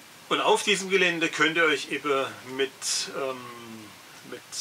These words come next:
Zelt oder Tarp oder wie auch immer, wie ihr kommt, als Teilnehmer, als Workshop-Anbieter, als, äh, Aussteller, könnt ihr euch, könnt ihr uns da anschließen. Und auch wenn ihr mit einem Fahrzeug kommt, werden wir das so einrichten, dass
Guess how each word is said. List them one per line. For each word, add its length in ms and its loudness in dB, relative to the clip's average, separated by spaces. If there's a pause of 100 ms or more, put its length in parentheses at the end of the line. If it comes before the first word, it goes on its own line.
(520)
Zelt 600 2
oder 260 -6 (120)
Tarp 360 0
oder 240 -8
wie 100 -6
auch 120 -6
immer, 260 -2
wie 80 -6
ihr 160 -4
kommt, 340 0 (460)
als 180 0
Teilnehmer, 540 4
als 240 2
Workshop-Anbieter, 840 0
als, 500 0
äh, 40 -6 (200)
Aussteller, 600 -2 (440)
könnt 160 2
ihr 80 0
euch, 180 -2 (240)
könnt 200 2
ihr 100 0
uns 180 -4
da 140 2
anschließen. 500 -2 (560)
Und 400 2
auch 100 0
wenn 120 6
ihr 60 4
mit 140 -4
einem 120 -6
Fahrzeug 420 4
kommt, 420 0
werden 160 2
wir 120 0
das 160 -2
so 100 2
einrichten, 560 -2
dass 440 -4